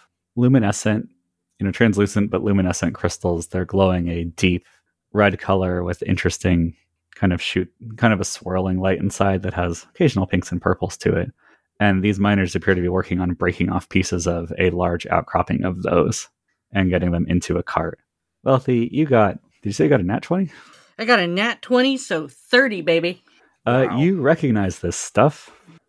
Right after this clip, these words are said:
Speaker 2: Uh-huh. This is the crystal that we, for,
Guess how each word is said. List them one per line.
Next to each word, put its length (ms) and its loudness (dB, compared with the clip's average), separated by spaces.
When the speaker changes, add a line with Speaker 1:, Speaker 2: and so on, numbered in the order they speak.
Speaker 2:
Uh-huh. 580 2
This 180 0
is 160 -2
the 360 2
crystal 440 2
that 180 -2
we, 380 -2
for, 540 0